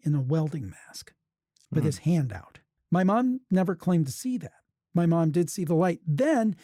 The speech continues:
Speaker 1: they decide, "Let's get out of here." They peel out, they go, "You're going down, like, this dirt road as fast as they can without getting an accident." And then,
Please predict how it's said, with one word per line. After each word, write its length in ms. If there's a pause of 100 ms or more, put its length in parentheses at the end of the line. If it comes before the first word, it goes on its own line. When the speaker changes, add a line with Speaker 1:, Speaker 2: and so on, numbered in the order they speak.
(260)
Speaker 1:
they 120
decide, 480
"Let's 220
get 160
out 180
of 80
here." 240 (560)
They 120
peel 320
out, 260
they 140
go, 260
"You're 160
going 240
down, 220
like, 120
this 140
dirt 400
road 480 (400)
as 80
fast 320
as 80
they 80
can 540
without 240
getting 180
an 80
accident." 380 (480)
And 140
then, 340